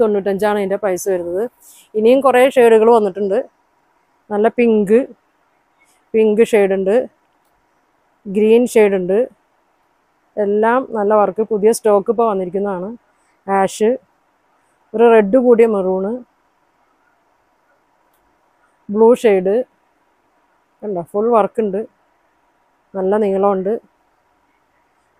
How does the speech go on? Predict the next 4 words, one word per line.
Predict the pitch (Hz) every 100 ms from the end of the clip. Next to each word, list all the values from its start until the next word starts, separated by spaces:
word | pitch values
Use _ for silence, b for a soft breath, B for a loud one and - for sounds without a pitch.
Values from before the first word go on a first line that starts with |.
| _
പീച്ച് | 226 220 - -
ഷെയ്ഡ്, | 214 196 233 - _ _ _ _ _ _ _ _ _ _ _ _ _ _ _ _ _ _ 240 - -
പീച്ച് | 190 - 208
ഷെയ്ഡാണ്, | 190 175 175